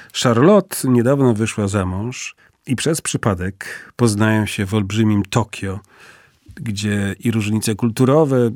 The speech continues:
bariery językowe, być może to jest najważniejsze, tylko pogłębiają ich wyobcowanie i samotność.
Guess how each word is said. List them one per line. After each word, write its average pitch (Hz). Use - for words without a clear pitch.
bariery 127
językowe, 98
być 101
może 98
to 104
jest 90
najważniejsze, 98
tylko 110
pogłębiają 104
ich 92
wyobcowanie 98
i 95
samotność. -